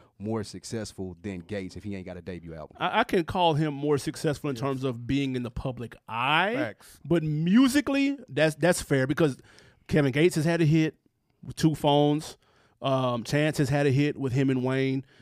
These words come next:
Speaker 2: Uh, I, I, obviously, Rich Homie had maybe two hits. How many? How many Atlanta
Speaker 1: At
Speaker 2: native?
Speaker 1: least.
Speaker 2: Uh,
Speaker 1: At
Speaker 2: he had
Speaker 1: least.
Speaker 2: about
Speaker 3: Yeah,
Speaker 2: two
Speaker 3: two
Speaker 2: hits.
Speaker 3: hits, at
Speaker 1: At
Speaker 3: least.
Speaker 1: least two.
Speaker 3: Yeah,
Speaker 2: So
Speaker 3: a couple Rich Gang, so yeah.
Speaker 2: Yeah, e-, exactly. So I slick almost wanna say Rich Homie musically is the most,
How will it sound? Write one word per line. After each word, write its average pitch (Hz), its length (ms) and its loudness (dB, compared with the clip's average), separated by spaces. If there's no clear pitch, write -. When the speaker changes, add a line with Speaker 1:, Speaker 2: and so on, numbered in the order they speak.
Speaker 2:
Uh, 131 280 -2
I, 135 80 0
I, - 180 -2
obviously, 139 280 4
Rich 131 180 -2
Homie 165 300 4
had 127 260 0
maybe 123 200 -4
two 208 340 4
hits. 262 540 0
How 254 100 -6
many? 208 140 -2
How 190 180 -4
many 165 220 -2
Atlanta 143 440 -2
Speaker 1:
At 135 60 -2
Speaker 2:
native? 117 260 2
Speaker 1:
least. 120 240 -2
Speaker 2:
Uh, 120 320 -4
Speaker 1:
At 98 60 -6
Speaker 2:
he 151 60 0
had 175 120 4
Speaker 1:
least. - 0 -
Speaker 2:
about 139 80 2
Speaker 3:
Yeah, 139 60 -2
Speaker 2:
two 190 80 2
Speaker 3:
two 185 60 4
Speaker 2:
hits. 185 280 4
Speaker 3:
hits, - 40 -20
at - 60 -16
Speaker 1:
At 90 60 -10
Speaker 3:
least. - 120 -10
Speaker 1:
least 170 260 -10
two. 78 200 -16
Speaker 3:
Yeah, - 80 -12
Speaker 2:
So 165 360 8
Speaker 3:
a 123 40 0
couple 127 200 -4
Rich 135 180 -12
Gang, 113 240 -14
so 101 200 -12
yeah. 101 200 -14
Speaker 2:
Yeah, 208 200 8
e-, 175 220 4
exactly. 139 580 0
So 143 380 2
I 143 140 -4
slick - 440 -2
almost 160 300 2
wanna 160 160 -2
say 160 200 -2
Rich 156 220 0
Homie 170 360 0
musically 156 920 4
is 160 200 4
the 156 100 4
most, 156 540 4